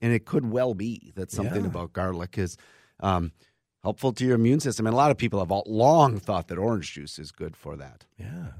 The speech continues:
Speaker 2: Well,
Speaker 1: So there
Speaker 2: thanks
Speaker 1: you
Speaker 2: for the
Speaker 1: go.
Speaker 2: call. That's great.
Speaker 1: That was a great call, Bev.
Speaker 2: <laughs> All
Speaker 1: Thank you.
Speaker 2: right. You're gonna do that as soon as you get home. I know you
Speaker 1: Got
Speaker 2: will.
Speaker 1: it. I probably will.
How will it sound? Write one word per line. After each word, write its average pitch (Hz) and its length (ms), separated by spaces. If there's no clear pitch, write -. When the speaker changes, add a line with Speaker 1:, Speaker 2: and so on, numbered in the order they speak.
Speaker 2:
Well, 92 100
Speaker 1:
So 127 60
there 175 120
Speaker 2:
thanks 190 140
Speaker 1:
you 190 100
Speaker 2:
for - 40
the 151 60
Speaker 1:
go. - 120
Speaker 2:
call. 139 120
That's 113 220
great. - 300
Speaker 1:
That 170 60
was 156 120
a 147 40
great 156 220
call, 135 220
Bev. 104 260
Speaker 2:
<laughs> - 0
All 117 60
Speaker 1:
Thank 120 220
you. 101 120
Speaker 2:
right. 123 320
You're 147 120
gonna 135 160
do 131 140
that 120 240
as - 60
soon 127 180
as 117 60
you 110 80
get 104 160
home. 90 240
I 82 60
know 90 160
you 95 80
Speaker 1:
Got 101 220
Speaker 2:
will. 82 60
Speaker 1:
it. 73 60
I 95 140
probably 135 360
will. 120 360